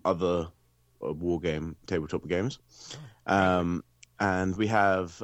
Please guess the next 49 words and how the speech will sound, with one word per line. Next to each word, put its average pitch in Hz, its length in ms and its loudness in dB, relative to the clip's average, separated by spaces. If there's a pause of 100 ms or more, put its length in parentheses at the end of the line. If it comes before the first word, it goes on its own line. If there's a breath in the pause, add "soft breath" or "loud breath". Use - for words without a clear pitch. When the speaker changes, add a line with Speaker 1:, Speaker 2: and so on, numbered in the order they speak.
Speaker 1:
um, 85 520 -6 (680)
you 92 100 -4
know, 78 140 -6
o-, 107 280 4
o-, 110 160 2
other 104 240 0
tournaments 156 400 0
in 151 80 0
it. 120 120 0
We, 95 180 -2
the 120 140 -4
U 139 80 -2
K's 107 180 2
got 78 120 0
a 80 40 -2
great 92 240 0
tournament 123 400 0
scene, 73 320 -8 (420 loud breath)
but 98 200 4
mostly 107 520 0
in 98 100 -2
the 92 80 -4
sort 90 220 -6
of 85 80 -10
thirty 92 460 0
to 87 100 -8
fifty 85 400 -8
player 85 400 0
range. 64 380 -8 (400 soft breath)
Speaker 2:
Okay. 95 80 -12 (100)
Speaker 1:
Um, 87 400 2
we 101 120 2
have, 92 440 2 (240)
I 98 60 -6
think, 101 280 -2
only 101 360 2
two 110 480 0
events 90 600 0
on 87 160 -2
the 80 40 -4
whole 92 280 4
year 87 240 2
calendar 85 500 -2
that 67 140 -2
are 80 140 2
over 82 180 0
a 78 40 -2
hundred 78 280 -6
people. - 360 -6